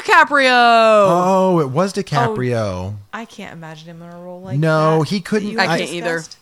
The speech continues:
Speaker 2: Well, also, Mark Wahlberg, he, like, was bulky. Like, he was, like, fit. And I know DiCaprio has been a skinny little twig for a long time. Not until he,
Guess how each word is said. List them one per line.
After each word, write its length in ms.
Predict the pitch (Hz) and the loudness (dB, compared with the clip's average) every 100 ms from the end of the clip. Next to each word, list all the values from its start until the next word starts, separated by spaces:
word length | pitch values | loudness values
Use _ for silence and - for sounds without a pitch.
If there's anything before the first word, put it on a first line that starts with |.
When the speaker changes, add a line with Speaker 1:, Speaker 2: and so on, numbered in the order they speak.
| - | -8
Speaker 2:
Well, 240 | 156 180 | -2 -2
also, 480 | 170 175 202 185 156 | 0 -2 0 0 0
Mark 240 | 143 156 156 | 0 -2 0
Wahlberg, 500 | 131 143 135 123 101 - | 0 0 0 -2 -4 -12
he, 320 | 104 156 131 _ - | -4 -4 -4 _ -4
like, 240 | 127 110 | -4 -2
was 140 | 123 92 | -4 -4
bulky. 600 | - 120 123 - 78 - _ - | -2 0 0 -2 -18 -18 _ -8
Like, 160 | 123 - | -6 -2
he 100 | 143 | -2
was, 140 | 131 | 0
like, 200 | 131 127 | -2 -4
fit. 500 | - - 139 92 - - _ _ - _ | -10 -6 -4 -4 -10 -20 _ _ -20 _
And 240 | - 135 123 | -6 -4 -4
I 100 | 131 | -4
know 180 | 135 147 | 0 0
DiCaprio 560 | 131 123 127 131 131 104 | 0 -2 -4 -2 -2 -2
has 100 | 107 | -2
been 160 | 104 98 | -4 -6
a 40 | |
skinny 440 | - - 127 120 113 | -6 -6 -4 -4 -4
little 160 | 104 | -4
twig 320 | 90 - 101 | -6 -6 -6
for 120 | - 92 | -6 -10
a 60 | |
long 380 | 92 95 90 90 | -6 -6 -6 -8
time. 420 | 98 107 113 127 | -6 -6 -4 -4
Not 160 | 120 107 | -6 -6
until 260 | 127 143 | -6 -4
he, 100 | 131 | -4